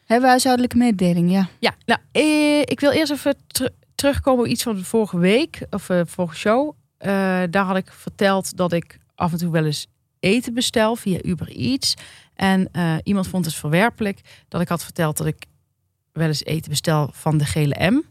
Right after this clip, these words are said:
Speaker 2: oftewel McDonald's. En,
Speaker 1: Maar
Speaker 2: ehm,
Speaker 1: vond diegene dat, dat, dat ranzig, dat eten?
Speaker 2: Dat weet ik niet. Hij zei gewoon dat hij het verwerpelijk vond.
Speaker 1: Gewoon verwerpelijk?
Speaker 2: Ja. Ehm,
Speaker 1: Eh,
Speaker 2: ik denk toch dat het gaat over het goedkope vlees.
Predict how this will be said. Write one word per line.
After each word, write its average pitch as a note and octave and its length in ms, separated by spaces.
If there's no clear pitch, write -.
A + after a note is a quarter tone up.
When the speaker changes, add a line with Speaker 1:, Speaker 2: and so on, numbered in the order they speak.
Speaker 2:
oftewel D#3 360
McDonald's. F#3 760
En, F#3 200
Speaker 1:
Maar F#3+ 100
Speaker 2:
ehm, E3+ 360
Speaker 1:
vond A3 220
diegene G3+ 420
dat, G3 400
dat, G3 140
dat F#3 140
ranzig, A3 480
dat - 160
eten? D4 400
Speaker 2:
Dat G#3+ 200
weet F3+ 200
ik A#3 60
niet. A#3+ 160
Hij G3 160
zei F3+ 220
gewoon F3 200
dat E3 100
hij - 100
het D#3+ 120
verwerpelijk G#3 480
vond. E3+ 300
Speaker 1:
Gewoon A3+ 180
verwerpelijk? F#3+ 600
Speaker 2:
Ja. A3+ 300
Ehm, F#3+ 400
Speaker 1:
Eh, G#3+ 220
Speaker 2:
ik G#3 140
denk G#3+ 200
toch A#3 160
dat G#3+ 100
het F#3+ 100
gaat F#3+ 240
over F3+ 460
het - 180
goedkope F3 460
vlees. D#3 520